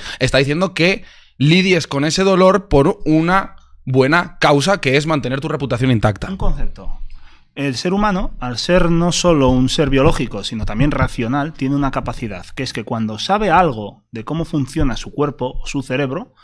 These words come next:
Speaker 2: entonces adquiere la capacidad de combatirlo con más facilidad. Es decir, eh, hay una rea-, realimentación negativa en sus circuitos, eh, cerebrales y puede combatir esas sensaciones que de otro modo le impulsarían irracionalmente.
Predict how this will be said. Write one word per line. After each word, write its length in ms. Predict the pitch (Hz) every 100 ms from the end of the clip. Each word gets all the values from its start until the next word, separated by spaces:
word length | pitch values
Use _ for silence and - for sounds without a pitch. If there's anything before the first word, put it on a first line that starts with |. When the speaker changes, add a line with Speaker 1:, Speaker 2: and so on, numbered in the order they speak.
| - - - _
Speaker 2:
entonces 320 | 131 170 185
adquiere 400 | 160 - 190 190
la 120 | 160 147
capacidad 480 | 160 135 - 151 139
de 100 | 127
combatirlo 560 | 131 123 123 185 185
con 120 | 139
más 180 | 131 147
facilidad. 480 | 160 - 135 101 90 - - - _ - - -
Es 140 | 127 117
decir, 380 | - 165 104 101 - - -
eh, 260 | - 139 135
hay 140 | 147 170
una 160 | 175
rea-, 280 | 160 156 151 151
realimentación 880 | 147 143 143 139 139 139 131 165 165
negativa 440 | 156 147 175 175
en 40 |
sus 160 | 170 139
circuitos, 640 | 135 117 135 143 139 135
eh, 260 | 143 139 139
cerebrales 560 | 139 175 196 220 247 156
y 60 |
puede 240 | 135 214 214
combatir 720 | 175 147 143 139 202 180 -
esas 260 | 143 202 175
sensaciones 720 | 180 165 156 - 165 139 143 - - -
que 140 | 120
de 60 | 180
otro 180 | 196
modo 200 | 190 202
le 60 | 139
impulsarían 560 | 127 139 123 127 151 143
irracionalmente. 840 | 127 113 117 113 107 101 98